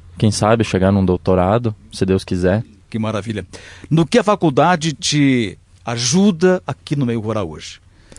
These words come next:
Speaker 1: Bom, eu vejo que a faculdade, assim, ó, ela abre muitas oportunidades.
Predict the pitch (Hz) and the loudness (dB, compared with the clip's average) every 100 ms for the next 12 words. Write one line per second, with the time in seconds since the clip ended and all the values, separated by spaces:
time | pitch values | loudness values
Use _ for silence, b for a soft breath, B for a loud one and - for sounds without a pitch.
0 | B B B B B - 120 110 104 98 | B B B B B -2 2 4 4 4
1 | 110 117 127 123 - 120 117 107 110 120 | 4 4 2 0 0 -2 0 0 2 0
2 | 117 - 110 104 101 101 101 107 113 120 | -2 0 2 2 2 2 2 2 2 2
3 | 113 123 139 120 123 127 - 131 120 104 | 2 2 0 0 2 0 0 2 4 4
4 | 101 87 - - - | 4 2 -4 -16 -16